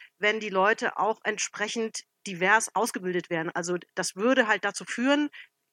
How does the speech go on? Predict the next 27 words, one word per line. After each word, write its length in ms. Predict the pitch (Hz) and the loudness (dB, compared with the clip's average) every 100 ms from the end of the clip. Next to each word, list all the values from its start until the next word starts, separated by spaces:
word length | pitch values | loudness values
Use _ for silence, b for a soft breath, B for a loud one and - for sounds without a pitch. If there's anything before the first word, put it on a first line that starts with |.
| _ _ - - | _ _ -20 -20
jetzt 200 | - - | -12 -6
komm 140 | 202 | -4
ich 80 | 214 | -2
schon 120 | 208 | 0
relativ 400 | 190 196 208 - _ - | 0 0 -2 -8 _ -8
weit, 500 | 175 160 220 269 - | 4 8 8 8 6
aber 160 | 208 | 6
das 160 | 202 - | 4 4
würde 180 | 233 247 | 4 4
halt 140 | 214 | 2
dazu 200 | 208 - | 0 -4
führen, 340 | - 247 254 220 | -4 0 2 2
dass, 260 | 202 - B B B - | 0 0 B B B -2
finde 280 | 233 220 | 0 2
ich, 380 | - 269 - - _ | 0 -2 -4 -14 _
ähm, 320 | 214 208 208 190 _ _ _ _ - - | -4 -4 -6 -10 _ _ _ _ -16 -4
über 280 | 240 214 208 | 2 4 4
Spiele 400 | - 247 262 254 - | 0 0 0 0 -2
breiter 400 | 185 208 262 247 | 2 2 2 -2
berichtet 400 | 214 240 254 - | -2 -2 -4 -4
würde 300 | 233 233 226 | 4 6 6
mit 200 | 214 202 | 4 -2
einem 180 | 202 196 - | -4 -8 -2
breiteren 400 | 185 202 226 214 | 2 2 0 -2
Horizont, 500 | 208 220 - 208 - | 0 0 0 0 2
als 200 | 190 - | 0 0
das 240 | 202 - | -6 -8